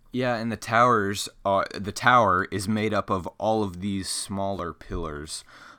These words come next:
um, that are hexagonal, actually. So it's got a really cool look and texture to it, not just a big pile of rock.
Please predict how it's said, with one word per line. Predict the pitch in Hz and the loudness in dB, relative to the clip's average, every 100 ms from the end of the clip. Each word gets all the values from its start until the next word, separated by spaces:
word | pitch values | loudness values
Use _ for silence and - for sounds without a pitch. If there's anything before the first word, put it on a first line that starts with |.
| _ - | _ -12
um, | 80 78 57 50 | -10 -10 -12 -12
that | 95 107 | -6 -4
are | 92 87 | -2 -2
hexagonal, | 90 120 - 113 95 98 85 67 _ _ - | -2 -6 -6 -6 -4 -4 -6 -10 _ _ -10
actually. | 80 - 87 73 82 _ _ _ _ _ _ _ _ - | -10 -8 -10 -12 -12 _ _ _ _ _ _ _ _ -18
So | - - 117 104 - | -6 0 0 0 -4
it's | 95 - | -8 -6
got | 110 127 | -2 0
a | 117 | 0
really | 98 110 110 104 | -2 -2 -2 -4
cool | - 120 113 104 - - - | -4 -2 0 -2 -4 -16 -10
look | 98 107 104 - - | -4 -2 -2 -4 -10
and | 98 98 | -8 -8
texture | - 95 - - 85 | -8 -8 -8 -10 -10
to | 80 - 82 | -10 -8 -8
it, | 76 - - - - | -10 -14 -20 -20 -14
not | 92 98 98 - | -8 -4 -4 -6
just | 90 98 95 - | -6 -6 -6 -10
a | 90 | -12
big | 80 87 - _ | -8 -8 -8 _
pile | - 85 80 82 76 | -8 -2 -2 -2 -8
of | 80 82 | -10 -8
rock. | 73 64 - - | -6 -6 -8 -14